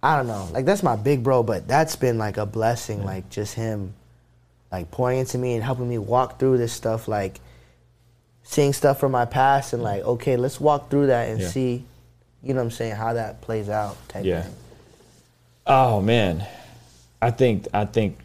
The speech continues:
Speaker 2: I wish that this was pressed more onto me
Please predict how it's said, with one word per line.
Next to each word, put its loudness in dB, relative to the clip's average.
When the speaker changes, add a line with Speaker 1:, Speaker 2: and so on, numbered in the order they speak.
Speaker 2:
I 6
wish 6
that 0
this 2
was 0
pressed -2
more 2
onto -2
me -6